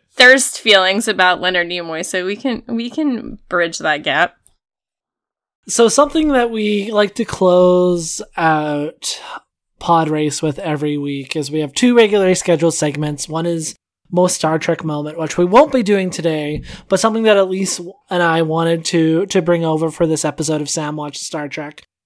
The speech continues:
Speaker 2: was our Altair Water thirst quenching segment. Altair Water first being mentioned by Doctor McCoy in Star Trek Three.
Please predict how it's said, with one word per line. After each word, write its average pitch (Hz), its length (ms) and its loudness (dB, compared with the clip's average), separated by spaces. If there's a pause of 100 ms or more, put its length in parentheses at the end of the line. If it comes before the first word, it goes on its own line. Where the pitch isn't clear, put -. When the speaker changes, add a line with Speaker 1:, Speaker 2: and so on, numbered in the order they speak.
Speaker 2:
was 175 160 4
our 165 260 0
Altair 196 400 4
Water 160 340 0
thirst - 440 0
quenching 147 380 -6
segment. 135 540 -12 (360)
Altair 202 360 4
Water 175 340 4
first 185 280 -2
being 175 200 0
mentioned 160 500 -2
by 156 300 0
Doctor 170 360 0
McCoy 160 540 0
in 165 200 -2
Star 156 400 -4
Trek 147 360 -8 (140)
Three. 156 520 -6